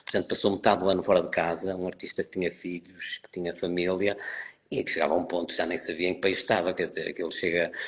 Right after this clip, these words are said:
eh, por exemplo, os, por acaso estou a falar dos, dos, dos Queens of the Stone Age. Por exemplo, eu dou-te, eu dou-te a razão porque ele não veio esta na Parede de Cora. Ele tem um concerto na quinta-feira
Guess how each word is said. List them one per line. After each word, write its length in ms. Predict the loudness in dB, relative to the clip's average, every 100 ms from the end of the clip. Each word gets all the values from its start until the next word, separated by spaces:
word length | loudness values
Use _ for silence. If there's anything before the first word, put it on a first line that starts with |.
| -8
eh, 120 | -8 -8
por 120 | -2
exemplo, 400 | 0 2 0 -2
os, 200 | -2 -2 -6 -4 -6 -2
por 80 |
acaso 220 | 2 4 6
estou 20 |
a 40 |
falar 160 | 8 6
dos, 180 | 6 2 0 0 -2 -2
dos, 260 | -4 -4 -6
dos 180 | -8 -4
Queens 180 | -2 0
of 140 | -2
the 80 | -2
Stone 260 | -4 -6 -8
Age. 240 | -12 -12 -8 -8 -8 -2
Por 80 | 4
exemplo, 340 | 4 4 2
eu 100 | 4
dou-te, 400 | 6 4 0 -2
eu 120 | 2
dou-te 260 | 4 6 6
a 40 |
razão 360 | 8 6 6 4
porque 180 | 6 6
ele 100 | 8
não 120 | 8
veio 240 | 8 6 4
esta 180 | 2
na 80 | 0
Parede 240 | 0 -2 -4
de 80 |
Cora. 220 | -2 -4 -4 -10 -10 -6
Ele 140 | 2 6
tem 160 | 8
um 20 | 6
concerto 360 | 6 6 6
na 80 | 4
quinta-feira 840 | 6 4 4 2 4 2 2 -2